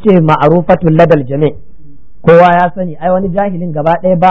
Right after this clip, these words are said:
in, in ka buɗe mai Qur'ani, ka buɗe Bible na Larabci ma bai san bambancin su ba, saboda jahilci ya gama kashe shi. Dan haka ma'rufatun, sanannu ne waɗannan ayoyi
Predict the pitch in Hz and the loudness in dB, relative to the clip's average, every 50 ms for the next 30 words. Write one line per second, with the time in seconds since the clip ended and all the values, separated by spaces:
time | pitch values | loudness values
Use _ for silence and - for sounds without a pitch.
0 | 185 - 175 185 190 202 196 185 - 202 185 196 214 202 185 180 180 170 165 - | 0 -2 -4 -6 -6 -6 -8 -4 -2 0 2 2 2 0 0 0 2 0 0 0
1 | 151 156 - 160 170 175 165 151 - 165 160 180 175 175 151 160 165 156 - 151 | -2 -2 0 0 2 2 2 2 2 2 2 2 2 2 4 4 4 4 2 0
2 | 147 147 147 151 147 151 147 - 165 160 156 156 143 143 131 139 151 151 151 151 | -2 0 0 0 0 -2 -2 -6 -8 -8 -6 -6 -4 -6 -6 -8 -4 0 2 2
3 | 151 156 156 156 143 139 117 101 92 95 104 - - - - - - 170 165 170 | 4 4 4 4 2 0 -2 -2 -6 -10 -8 -8 -8 -8 -6 -2 0 2 4 4
4 | 147 139 135 151 160 160 175 175 151 - 147 147 147 143 160 151 143 - - 139 | 2 2 2 2 2 4 2 2 0 -2 -2 0 0 2 2 0 0 0 -2 -4
5 | 120 123 - - - - - - - - - - - - - - - - - - | -4 -6 -8 -10 -12 -14 -16 -16 -16 -16 -16 -16 -16 -16 -16 -16 -16 -14 -14 -10
6 | - - 151 175 175 190 196 185 180 170 165 - 147 135 147 156 160 139 156 170 | -4 0 2 4 4 4 4 4 2 2 2 0 -2 -2 0 0 2 2 2 4
7 | 202 220 208 - 240 214 - 214 185 170 - - 165 160 165 170 180 202 233 254 | 4 4 4 2 0 0 0 0 0 0 0 0 2 2 4 4 6 6 6 6
8 | 233 220 196 196 190 180 170 156 156 160 160 165 160 160 160 160 156 156 151 151 | 6 6 6 4 4 2 0 0 -2 -4 -2 -2 0 2 2 2 2 0 -2 -2
9 | 143 | -4